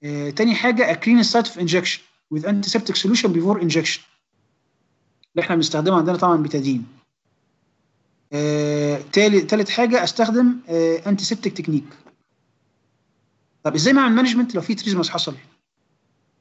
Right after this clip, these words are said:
آه، اول حاجه لازم اعمل هيت ثيرابي اللي هي هوت فومنتيشنز باي طريقه إن كانت، المهم لازم تتعمل،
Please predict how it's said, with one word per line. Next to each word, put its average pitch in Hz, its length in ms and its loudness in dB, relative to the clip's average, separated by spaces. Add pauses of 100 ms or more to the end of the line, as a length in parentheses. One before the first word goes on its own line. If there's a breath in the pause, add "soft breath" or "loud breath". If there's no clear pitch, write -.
(720)
آه، 147 760 -2
اول 202 320 4
حاجه 233 200 2
لازم 220 220 2
اعمل 214 160 2
هيت 202 140 2
ثيرابي 156 360 -2
اللي 147 100 0
هي 190 120 4
هوت 190 140 2
فومنتيشنز 156 840 -4 (840)
باي 208 200 2
طريقه 220 300 2
إن 185 40 2
كانت، 247 340 0
المهم 202 400 0
لازم 240 420 -2
تتعمل، 226 540 -2